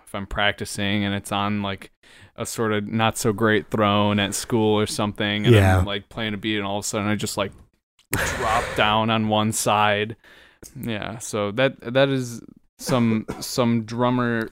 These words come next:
Speaker 1: drummer specific fears that,
Speaker 2: Yeah.
Speaker 1: that people may have, and hopefully we've offered some ways to, to combat them.
Speaker 2: Yeah,
Speaker 1: Because,
Speaker 2: right.
Speaker 1: you know, a fear of, of performing, and it,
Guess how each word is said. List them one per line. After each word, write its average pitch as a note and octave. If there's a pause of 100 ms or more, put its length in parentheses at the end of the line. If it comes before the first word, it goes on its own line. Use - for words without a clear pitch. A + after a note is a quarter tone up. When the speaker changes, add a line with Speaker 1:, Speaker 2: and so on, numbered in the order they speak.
Speaker 1:
drummer C3
specific - (180)
fears A2
that, G#2
Speaker 2:
Yeah. F#2
Speaker 1:
that A2+
people A#2
may G#2+
have, G#2
and G2+ (140)
hopefully D3
we've A#2
offered G#2
some G#2+
ways G#2
to, G#2 (560)
to C#3+
combat G#2
them. E2+
Speaker 2:
Yeah, F#2
Speaker 1:
Because, F2
Speaker 2:
right. F2+
Speaker 1:
you A2
know, A2 (2000)
a D3+
fear G3
of, C#3+
of A#2
performing, A2+
and G#2
it, -